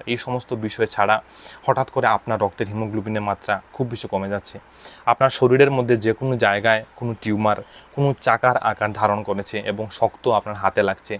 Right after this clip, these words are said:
মহিলাদের ক্ষেস-, ক্ষেত্রে ব্রেস্টের মধ্যে সেটা হতে পারে, পুরুষদের শরীরের যে কোনো জায়গায়, অর্থাৎ যে কোনো জায়গায় বডি পার্টসে বাইরের দিকে আপনি একটা চাকার মতো অনুভব করতে পারেন,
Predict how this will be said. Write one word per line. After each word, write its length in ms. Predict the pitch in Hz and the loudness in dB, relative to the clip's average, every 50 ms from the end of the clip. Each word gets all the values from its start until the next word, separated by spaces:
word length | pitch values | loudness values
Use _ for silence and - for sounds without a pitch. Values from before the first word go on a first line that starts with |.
| - | -8
মহিলাদের 400 | 113 113 117 117 110 107 110 101 | -8 -6 -2 -2 -2 -2 -4 -6
ক্ষেস-, 340 | - - 107 - - 120 117 | -8 -10 -12 -12 -12 -14 -12
ক্ষেত্রে 340 | - - 113 - - 107 101 - - - - - - - | -10 -10 -8 -4 -2 -2 -2 -2 -6 -16 -18 -14 -10 -2
ব্রেস্টের 380 | 107 101 110 104 - - 131 127 | 2 2 2 2 2 2 0 0
মধ্যে 180 | 120 113 104 | 0 0 -4
সেটা 180 | 104 - - 107 | -6 -4 -2 -2
হতে 200 | 101 104 - 110 | -2 -2 -2 -2
পারে, 180 | 101 107 101 | -2 -2 -2
পুরুষদের 420 | 101 101 107 107 107 104 - - 107 | -4 -4 -6 -6 -6 -6 -8 -10 -8
শরীরের 400 | - - 110 101 101 104 101 101 | -6 -6 -6 -2 0 0 0 2
যে 120 | 98 120 | 0 0
কোনো 220 | 120 - 156 151 135 | 0 0 -2 0 0
জায়গায়, 320 | 110 98 95 98 107 104 | 0 0 0 0 0 -2
অর্থাৎ 200 | 101 - - 107 104 95 | 0 0 -4 -6 -2 -2
যে 120 | 127 131 | -2 -2
কোনো 260 | - - 185 196 202 | 0 0 0 0 2
জায়গায় 360 | 147 117 107 107 104 127 131 113 | 2 2 2 2 2 2 0 0
বডি 220 | 104 104 104 107 101 | -2 -4 -4 -4 -4
পার্টসে 400 | - 104 101 - - - 113 101 - - - - - - | -4 -4 -4 -4 -4 -6 -8 -8 -8 -12 -20 -18 -10 -2
বাইরের 340 | 107 104 101 98 104 107 104 | 0 2 2 4 2 0 0
দিকে 200 | 95 101 95 104 | -4 -6 -4 -4
আপনি 180 | 95 - - | -4 -4 -6
একটা 140 | 104 - 107 | -8 -8 -8
চাকার 340 | 101 - 107 98 - 104 101 | -6 -6 -6 -2 -2 -2 -2
মতো 260 | 104 101 98 - 101 | -2 -6 -6 -4 -6
অনুভব 280 | 92 98 98 90 104 98 | -4 -6 -6 -8 -8 -10
করতে 280 | 95 - 98 - - 92 | -10 -10 -10 -8 -8 -8
পারেন, 240 | - - 95 95 | -6 -8 -10 -10